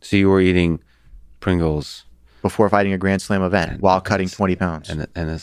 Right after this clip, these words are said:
Speaker 1: and a Snickers bar.
Speaker 2: Yeah.
Speaker 1: I
Speaker 2: I
Speaker 1: just,
Speaker 2: go,
Speaker 1: the
Speaker 2: You
Speaker 1: visual
Speaker 2: build
Speaker 1: of that, that's some, like, that's some Rocky shit. Okay.
Speaker 2: Build,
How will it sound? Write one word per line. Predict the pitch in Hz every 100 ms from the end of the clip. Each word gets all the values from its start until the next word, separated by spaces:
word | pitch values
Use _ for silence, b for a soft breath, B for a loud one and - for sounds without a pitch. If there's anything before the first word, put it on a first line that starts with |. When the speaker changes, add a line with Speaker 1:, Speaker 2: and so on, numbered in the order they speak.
| -
Speaker 1:
and | 82
a | 78
Snickers | - - - - -
bar. | -
Speaker 2:
Yeah. | 120 92 _ _ b b b b b _ _ _ _ _
Speaker 1:
I | -
Speaker 2:
I | 92
Speaker 1:
just, | 107
Speaker 2:
go, | 110
Speaker 1:
the | 101
Speaker 2:
You |
Speaker 1:
visual | 131 101 95 95
Speaker 2:
build | 85
Speaker 1:
of | 85
that, | 85 80 73
that's | 87 -
some, | 98 90
like, | 82 78 -
that's | 92
some | - 82
Rocky | 80 85 - 76
shit. | - 73 - - 95
Okay. | 87 107
Speaker 2:
Build, | 127